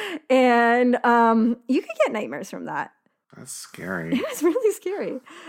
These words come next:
Speaker 1: Um, but it was, it was a nice, um, you know, out of the four Cool Japan attractions, this one, um, ranks at the bottom only because it's a pretty straightforward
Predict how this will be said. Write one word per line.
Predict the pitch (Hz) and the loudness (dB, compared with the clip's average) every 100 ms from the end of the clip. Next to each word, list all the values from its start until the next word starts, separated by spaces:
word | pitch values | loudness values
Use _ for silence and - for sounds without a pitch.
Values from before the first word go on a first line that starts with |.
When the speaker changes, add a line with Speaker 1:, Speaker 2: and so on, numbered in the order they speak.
| 294 - | -12 -2
Speaker 1:
Um, | 247 247 | 0 0
but | 247 285 | 0 0
it | 349 | 0
was, | 359 339 | -2 -2
it | - | -2
was | 330 330 | -2 0
a | |
nice, | 311 294 339 - - - | 0 0 0 -6 -16 -8
um, | - 247 226 220 220 | -2 0 0 -2 -4
you | 370 539 | -2 2
know, | 302 240 240 - _ _ _ _ _ - | 4 4 2 -4 _ _ _ _ _ 0
out | 285 381 440 | 2 4 2
of | |
the | 440 - | 0 -2
four | 294 277 269 262 247 - _ _ | 0 2 4 2 0 -4 _ _
Cool | - 240 | -4 -2
Japan | 233 220 220 220 | -2 -4 -4 -4
attractions, | 269 320 320 349 330 262 | -2 -2 -2 -4 -4 -2
this | 269 269 | -4 -2
one, | 285 269 262 269 _ _ _ - | -2 0 0 -4 _ _ _ 0
um, | 226 220 214 - | 0 0 -2 -6
ranks | 214 226 240 240 - - | -2 0 0 -4 -8 -4
at | 214 220 | -4 -2
the | |
bottom | 202 196 220 233 233 - | 0 0 2 0 -2 0
only | 277 339 349 330 302 | 0 2 0 0 -2
because | 254 247 226 214 185 277 302 - | -2 -4 -2 0 2 0 -2 -2
it's | 254 254 | -2 0
a | |
pretty | 247 - 262 247 240 233 - | -4 -2 0 2 0 -2 -4
straightforward | - - 240 220 214 - _ 220 208 196 190 190 185 | -12 -10 -2 0 0 -2 _ -2 0 2 0 -2 -4